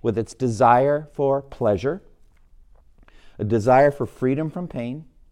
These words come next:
right? A desire to eat, to drink, to sleep, and for all the other desires. But they have been running amok and going beyond boundaries that God set up for years. Now you've got to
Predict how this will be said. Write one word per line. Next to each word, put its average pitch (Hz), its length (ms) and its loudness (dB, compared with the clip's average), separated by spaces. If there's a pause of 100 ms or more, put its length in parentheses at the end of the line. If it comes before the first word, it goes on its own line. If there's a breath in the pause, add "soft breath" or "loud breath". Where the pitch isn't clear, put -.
(220)
right? 110 240 -12 (640)
A 95 60 -10
desire 107 400 2
to 147 120 -4
eat, - 360 -6 (200)
to 101 100 -12
drink, 123 360 -4 (140)
to 101 80 -14
sleep, - 400 -6 (400 soft breath)
and 104 180 -8
for 92 140 -4
all 110 200 10
the 165 120 4
other 165 160 2
desires. 143 600 -4 (800 soft breath)
But 101 200 -4
they 117 140 4
have 113 200 0
been 98 200 -2
running 135 300 0
amok 135 460 -2 (920)
and 104 180 -4
going 113 260 2
beyond 117 440 2
boundaries 135 500 2
that 101 120 -8
God 110 280 -2
set 113 240 -4
up 123 300 -6 (580)
for 104 140 -8
years. 101 420 -4
Now 120 340 -2
you've 143 360 -2
got 117 380 0
to 98 340 -4